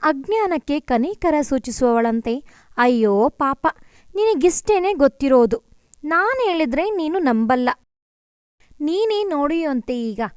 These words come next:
ಆ ಮಾತಿಗೆ ಆನಂದನು, "ಸರಿ ಸರಿ, ಕೃತಕ ಕೇಶಕ್ಕೇನು ಕೊರತೆ ಇಲ್ಲ, ಮಾರುವ ಜಡೆ ಮಾಡಿಕೊಳ್ಳಲು ಏನೂ ತೊಂದರೆ ಇಲ್ಲ"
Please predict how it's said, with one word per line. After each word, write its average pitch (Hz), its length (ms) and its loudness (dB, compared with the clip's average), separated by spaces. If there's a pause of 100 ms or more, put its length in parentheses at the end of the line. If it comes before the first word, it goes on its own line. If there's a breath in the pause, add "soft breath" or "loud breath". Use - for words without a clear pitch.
(280)
ಆ 269 80 -8
ಮಾತಿಗೆ 320 560 -6
ಆನಂದನು, 233 720 -6 (340)
"ಸರಿ 208 400 -8
ಸರಿ, 330 320 -4 (420)
ಕೃತಕ 415 380 0
ಕೇಶಕ್ಕೇನು 339 760 -2
ಕೊರತೆ 269 460 -2
ಇಲ್ಲ, 240 180 -4 (300)
ಮಾರುವ 214 500 -2
ಜಡೆ 320 240 -2
ಮಾಡಿಕೊಳ್ಳಲು 285 760 -2
ಏನೂ 392 440 -4
ತೊಂದರೆ 359 500 2
ಇಲ್ಲ" 302 160 -4